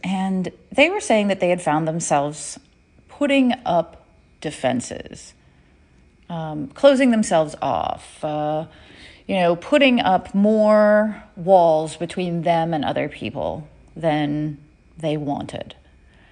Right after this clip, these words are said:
And I said that, in my opinion, the problem with strong defenses is I find that they hold you in as much or more than they keep others out. And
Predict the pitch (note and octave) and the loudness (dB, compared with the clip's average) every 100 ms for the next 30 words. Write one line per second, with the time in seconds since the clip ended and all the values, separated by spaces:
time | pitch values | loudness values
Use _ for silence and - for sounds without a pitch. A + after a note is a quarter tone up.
0 | _ _ _ - F3+ C4+ F4 F#4+ - D#3 | _ _ _ -4 0 2 2 0 2 4
1 | D3+ D3 E3 D#3+ - - - E3 D3+ D#3 | 4 4 0 -8 -16 -20 -8 0 4 2
2 | - - _ _ - F3 G#3 G3 F3+ E3 | 0 -20 _ _ -6 0 4 4 2 -2
3 | F#3 F#3 D3 D3 D#3 D3 - C4 E4 D#4 | -4 -2 0 0 -2 -6 -4 0 2 2
4 | F3 A#2+ C4+ - F#2+ F#3 - - - _ | 0 0 -2 -4 -6 -6 -10 -20 -20 _
5 | _ - G#3 A3 C4+ C#4+ C#4 C4 A3+ G3 | _ -6 2 4 4 2 4 4 2 0
6 | - C#4+ D4 A#3+ A3 A#3 G#3+ - C4+ E4+ | 0 0 0 -2 0 0 -2 -2 0 4
7 | F#3+ G#2+ D3+ A#3 C#4 - - F#3+ F#3+ G3 | 4 2 2 2 2 -2 -10 -4 -2 2
8 | A3+ B3+ - - C4 E4 C4 D#4 D4+ C#3+ | 2 2 -2 4 4 6 6 6 4 2
9 | D3 G3 G3+ G#3+ A3 E3+ E3 - D3 C#3+ | 2 -2 -2 -4 -6 -8 -6 -4 -4 -2
10 | C#3+ D3+ - - - F#3+ D3+ - - - | -4 -6 -10 -12 0 4 4 0 -10 -12
11 | - _ _ _ _ _ _ _ _ _ | -12 _ _ _ _ _ _ _ _ _
12 | _ _ _ _ _ _ - G#3+ G#3+ G#3+ | _ _ _ _ _ _ -12 -4 -2 0
13 | G#3 G#3 - | 0 -2 -6